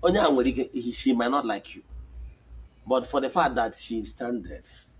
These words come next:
o jiri ego o ji alụ ọlụ. So, ọ, ọ na-efidu ka ọ bụrụ na ọ ya kwuo na catch, ka ọ kwuo na kind.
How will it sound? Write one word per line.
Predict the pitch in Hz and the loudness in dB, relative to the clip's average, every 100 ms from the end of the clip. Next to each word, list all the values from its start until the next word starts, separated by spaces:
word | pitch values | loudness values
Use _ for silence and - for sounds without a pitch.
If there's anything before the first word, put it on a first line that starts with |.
| - _ _ _ _ - | -20 _ _ _ _ -6
o | |
jiri | 120 139 117 | 2 4 4
ego | 110 120 | 2 -2
o | |
ji | 104 | -2
alụ | 76 82 90 | -6 -4 -6
ọlụ. | 90 - - - _ - - _ | -6 -10 -20 -20 _ -20 -20 _
So, | - | -2
ọ, | 131 139 143 156 | 4 4 4 4
ọ | 151 | 4
na-efidu | 139 127 147 131 120 | 4 2 2 2 0
ka | 110 101 92 85 73 60 - - - _ | 0 0 0 -6 -10 -16 -20 -20 -20 _
ọ | 127 | 2
bụrụ | 143 131 | 4 4
na | |
ọ | 131 | 6
ya | 123 | 6
kwuo | - 113 | 4 2
na | 117 | 2
catch, | - 104 - - | 0 0 -2 -2
ka | |
ọ | 101 - | -4 -2
kwuo | 113 | -4
na | 95 | -6
kind. | - - - | -10 -16 -18